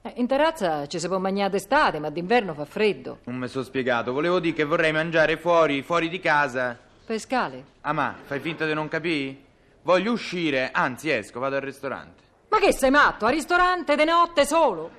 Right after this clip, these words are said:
Speaker 2: Solo no, vado con gli amici.
Speaker 1: Ah, al ristorante solo con gli amici? Ma io dico che, che, che è un'imprudenza. De notte, con tutte ste rapine che se leggono.
Speaker 2: Ah, ma c'ho diciannove anni, che paura c'hai?
Speaker 1: Ma non è questione di paura, è questione che ha scelto male la serata.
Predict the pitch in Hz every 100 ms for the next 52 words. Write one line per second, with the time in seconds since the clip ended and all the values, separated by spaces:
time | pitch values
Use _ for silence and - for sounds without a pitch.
0 | - - 277 220 139 151 101 117 143 151
1 | 156 180 165 104 98 - _ _ _ _
2 | _ 415 427 262 262 339 370 - 403 466
3 | 466 381 320 381 440 403 392 427 427 339
4 | - 165 - _ _ _ _ _ - -
5 | 539 302 247 233 240 254 247 269 277 254
6 | 247 339 339 180 - 139 - _ - 294
7 | 240 269 269 185 160 - - 262 330 302
8 | - 285 277 277 254 247 240 247 240 175
9 | 170 156 143 135 131 131 - 151 151 143
10 | 156 151 147 147 135 135 151 202 - 165
11 | 151 139 127 131 117 113 113 110 - -
12 | 339 349 349 359 359 - 226 - 220 202
13 | 202 208 208 190 180 180 180 190 180 170
14 | 226 311 320 359 330 320 320 339 339 330
15 | 330 320 311 330 339 214 175 143